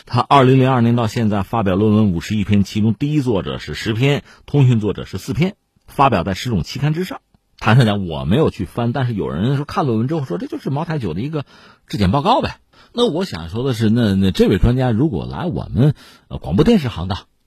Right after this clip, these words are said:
做媒体、做评论员，也许也是一把好手啊，也许拿个什么金话筒奖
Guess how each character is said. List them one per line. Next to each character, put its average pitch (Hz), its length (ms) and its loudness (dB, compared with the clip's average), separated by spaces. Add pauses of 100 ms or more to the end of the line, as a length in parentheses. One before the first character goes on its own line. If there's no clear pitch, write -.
(340)
做 196 140 4
媒 147 200 8
体、 - 200 0
做 185 160 2
评 156 180 0
论 170 120 4
员， 160 160 2
也 185 100 4
许 202 160 -4
也 - 220 -4
是 - 120 -8
一 415 100 -6
把 - 140 -6
好 90 240 -10
手 - 140 -18
啊， - 220 -20 (280)
也 190 140 -2
许 196 100 0
拿 117 180 4
个 165 100 0
什 - 120 0
么 180 100 4
金 202 200 4
话 226 100 -4
筒 262 120 -2
奖 - 160 -6